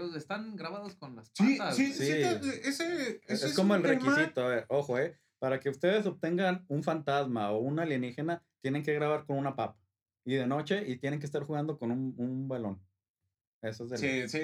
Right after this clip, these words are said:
Speaker 3: Sí.
Speaker 2: bueno, sí es cierto, es muy
Speaker 3: <laughs>
Speaker 2: latinoamericano ese pedo, pero
Speaker 3: Sí,
Speaker 2: sí.
Speaker 3: no, no se crean.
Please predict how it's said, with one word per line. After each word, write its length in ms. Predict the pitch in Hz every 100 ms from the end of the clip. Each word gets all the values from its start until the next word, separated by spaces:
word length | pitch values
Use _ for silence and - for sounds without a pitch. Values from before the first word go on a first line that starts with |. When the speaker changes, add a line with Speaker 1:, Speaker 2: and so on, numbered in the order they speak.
| 160
Speaker 3:
Sí. 60 |
Speaker 2:
bueno, 240 | 185 202 202
sí 60 | 220
es 100 | 220
cierto, 320 | 170 147 143
es 80 | 151
muy 120 | 190
Speaker 3:
<laughs> 340 | 214 226 196 202
Speaker 2:
latinoamericano 500 | 175 160 143 160 165
ese 140 | 165
pedo, 320 | 175 170 196 208
pero 180 | 220
Speaker 3:
Sí, 160 | - 127
Speaker 2:
sí. 60 | 131
Speaker 3:
no, 160 | 170
no 100 | 165
se 120 | 170
crean. 220 | 165 131